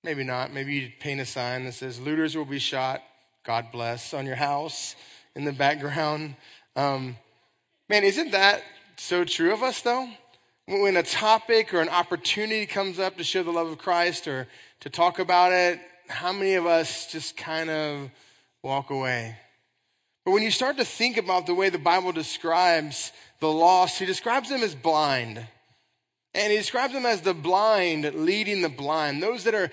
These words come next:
that are teaching others about ways to, to cope with their struggles. Those that are saying, "Oh, well, I know you have a struggle in life, but here's what you need to do. You need to just think positively."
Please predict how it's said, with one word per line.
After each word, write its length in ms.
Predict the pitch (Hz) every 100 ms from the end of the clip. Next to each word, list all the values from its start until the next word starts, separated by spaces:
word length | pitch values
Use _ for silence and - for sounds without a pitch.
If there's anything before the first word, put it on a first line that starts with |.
| - -
that 100 | 175
are 100 | 165
teaching 800 | - - 226 269 269 - - 185 180
others 400 | 196 214 190 165
about 320 | 170 160 160
ways 540 | 165 190 202 196 175 -
to, 180 | 175 160 - -
to 80 | 175
cope 520 | - - 262 277 190
with 400 | 180 160 151 - - _ _ -
their 120 | 180
struggles. 800 | - - 226 196 143 117 - - _ _ _ _ _ -
Those 180 | 214 226
that 80 |
are 20 | 233
saying, 240 | 247 233
"Oh, 300 | 233 254 240
well, 160 | 208 196
I 100 | 196
know 100 | 220
you 100 | 277
have 80 | 247
a 60 |
struggle 320 | 196 226 214 202
in 80 |
life, 220 | 202 196 185
but 100 | 143
here's 260 | 254 247
what 160 | 226 -
you 80 | 220
need 120 | 202
to 80 | 175
do. 260 | 165 139 - - -
You 120 | 247
need 0 |
to 100 | 254
just 260 | 208 - -
think 220 | 170 160
positively." 880 | - 220 202 160 143 143 113 110